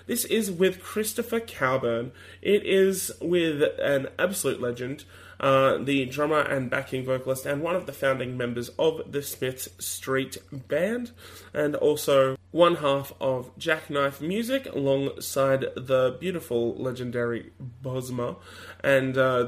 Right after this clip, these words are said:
those guys are responsible for distributing some pretty awesome stuff, but they are also helping to bring out The Hotelier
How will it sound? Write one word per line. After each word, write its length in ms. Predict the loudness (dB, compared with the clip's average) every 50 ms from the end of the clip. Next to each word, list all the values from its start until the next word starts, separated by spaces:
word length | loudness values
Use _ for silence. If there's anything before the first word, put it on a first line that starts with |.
| 0 2
those 240 | 2 4 4 2 0
guys 280 | 2 4 4 4 4
are 60 | 2 -2
responsible 720 | -2 -2 -2 -2 -2 -2 -2 -4 -4 -2 -2 -2 -4 -8
for 720 | -12 -16 -16 -18 -12 -4 2 4 6 6 6 6 4 2 -2 -8 -18 -18 -18 -20 -20 -16 -8
distributing 720 | -4 -4 -2 0 2 2 2 4 2 2 4 4 4 2 2
some 200 | 0 -2 -2 -4
pretty 440 | -4 -4 -4 -4 -4 -2 -4 -2 2
awesome 400 | 2 4 4 2 0 -2 -6 -6
stuff, 600 | -6 -6 -6 -6 -4 -2 -2 -2 -2 -4 -8 -6 -2
but 200 | -2 -2 0 0
they 160 | 0 2 4 4
are 120 | 4 2
also 380 | 2 2 0 0 2 2 0 2
helping 320 | 2 0 -2 -2 -4 -8
to 100 | -8 -6
bring 200 | -4 -2 -2 0
out 200 | 0 -2 -2 -4
The 80 | -6 -2
Hotelier 760 | 0 0 0 0 0 2 2 4 4 4 2 2 2 0 0